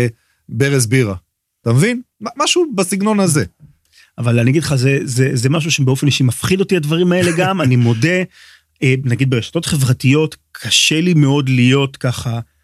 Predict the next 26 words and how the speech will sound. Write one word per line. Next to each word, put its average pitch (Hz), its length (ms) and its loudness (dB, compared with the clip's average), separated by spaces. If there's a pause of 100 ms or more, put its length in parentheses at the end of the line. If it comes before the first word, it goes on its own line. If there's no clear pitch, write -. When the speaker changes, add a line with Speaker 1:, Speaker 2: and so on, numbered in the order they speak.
(440)
Speaker 2:
פתוח 175 680 0
וחופשי 123 380 -4
לגמרי, 147 340 0
כי 143 120 -2
אני 120 100 2
תמיד 202 260 0
חושש - 680 0
באיזשהו 113 380 -4
מקום 117 300 -2
Speaker 1:
לאן 120 180 0
Speaker 2:
ש- 120 40 -6
Speaker 1:
זה 117 200 -4
ילך? 117 360 -4
מה 127 120 -2
יעשו 123 340 -2
עם 120 60 4
Speaker 2:
אתה 117 80 2
יודע, 147 120 0
Speaker 1:
זה? 185 60 0
Speaker 2:
הרבה 127 340 -2
אנשים 202 320 0
עשו 160 220 -2
שטויות, 135 760 0
לפעמים 131 280 -2
ברשתות 135 300 -2
חברתיות, 120 840 -2